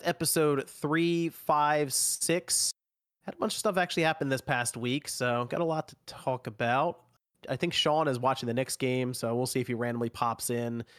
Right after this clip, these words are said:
Uh, but, but we do have some, some good people here with us tonight. We got M V G,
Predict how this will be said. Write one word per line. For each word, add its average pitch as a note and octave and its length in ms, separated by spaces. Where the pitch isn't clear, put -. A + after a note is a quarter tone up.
Uh, A#2 280
but, D3+ 400
but C3 160
we B2+ 80
do C#3 60
have C3+ 100
some, B2+ 280
some B2 180
good C3+ 160
people B2+ 200
here C3+ 200
with B2+ 160
us B2 160
tonight. B2+ 340
We C#3 80
got C3 240
M D#3 160
V D3 160
G, D3+ 380